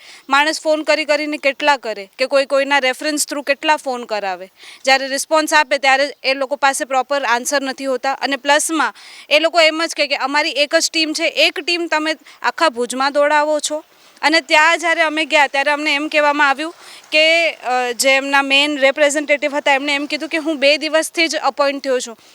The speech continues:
તો બે દિવસથી તમે અપોઇન્ટ થયા હોય તો તમને ખ્યાલ નથી કે હેન્ડઓવર તમને નથી આપ્યું કે ભાઈ સિટીમાં આ, આ પ્રોબ્લેમ્સ છે,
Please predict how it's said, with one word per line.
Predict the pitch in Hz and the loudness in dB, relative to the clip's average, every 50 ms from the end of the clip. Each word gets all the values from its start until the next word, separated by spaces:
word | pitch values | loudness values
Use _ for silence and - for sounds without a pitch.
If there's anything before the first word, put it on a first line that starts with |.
| - - - | -18 -12 -10
તો | 392 | -6
બે | 302 254 269 269 277 | -2 0 0 0 0
દિવસથી | 269 294 311 320 302 - 349 | 0 -4 -4 -4 -6 -6 -4
તમે | 269 320 320 330 | -4 -2 0 0
અપોઇન્ટ | 311 277 - 302 302 311 311 - | 0 0 2 0 0 0 0 -2
થયા | 330 320 | -2 -2
હોય | 320 330 320 | 0 -2 -2
તો | - 320 | -4 -4
તમને | 311 - 294 294 294 294 | -4 -4 -4 -2 -4 -4
ખ્યાલ | - - - 247 254 277 285 | -2 0 2 2 2 2 0
નથી | 277 269 262 - 302 | -4 -8 -10 -10 -10
કે | 277 320 | -8 -8
હેન્ડઓવર | 294 247 247 240 254 262 277 269 269 269 | -6 -6 -6 -4 -2 -2 -2 -2 -2 -4
તમને | - - 269 269 262 | -4 -6 -8 -6 -6
નથી | 247 233 220 - 277 294 | -8 -8 -8 -4 -2 0
આપ્યું | 277 277 - 302 285 | 0 0 -2 -6 -10
કે | 302 | -8
ભાઈ | 254 277 302 | -6 -4 -2
સિટીમાં | 294 - 285 247 - 277 269 269 277 - | -2 -2 -2 -4 -4 -6 -8 -8 -8 -6
આ, | - - 233 - - 247 | -4 -2 -2 0 0 0
આ | 262 | 0
પ્રોબ્લેમ્સ | - 240 233 233 214 254 262 269 269 247 - - | 0 0 0 0 0 -2 -4 -4 -4 -4 -4 -2
છે, | - 262 254 254 | 0 0 0 0